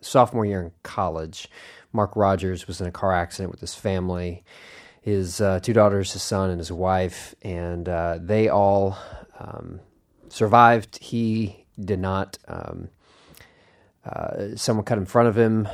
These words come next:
or he was driving, uh, someone tried to merge back in after they were trying to pass on Highway thirty-six in the south part of Abilene, Texas, just outside of Abilene, and, uh,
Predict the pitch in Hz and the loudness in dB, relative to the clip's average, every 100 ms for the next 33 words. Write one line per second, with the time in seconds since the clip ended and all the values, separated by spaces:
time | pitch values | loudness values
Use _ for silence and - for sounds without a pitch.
0 | - 117 120 113 117 101 123 110 107 104 | -2 0 2 2 0 2 4 4 2 -2
1 | 101 - 85 92 113 107 107 95 101 104 | -4 -10 -10 -6 -6 -2 0 0 0 -2
2 | - 104 98 110 98 98 95 95 95 92 | 0 0 0 -2 -2 -2 -4 -4 -4 -4
3 | 87 - 90 - - 95 92 - - - | -4 -6 -8 -6 -2 0 0 -4 -10 -14
4 | - - - - - - 104 98 - 123 | -20 -20 -20 -20 -14 -4 -2 -2 2 4
5 | 113 104 - 107 101 - 110 95 - - | 4 2 0 -2 -2 -4 -4 -4 -8 -10
6 | - 107 92 92 90 - - - 98 - | -8 -6 -6 -6 -10 -16 -14 -6 -6 0
7 | 98 95 92 - 101 95 92 90 95 92 | -2 0 -6 -2 -2 -2 -4 -4 -6 -4
8 | - 101 - 101 95 95 95 92 90 92 | -4 -6 -6 -6 -4 -2 -2 -2 -2 -4
9 | 95 92 87 _ _ _ _ _ - - | -4 -6 -8 _ _ _ _ _ -12 -4
10 | 117 101 101 98 98 95 95 | -2 0 -2 -2 0 0 -2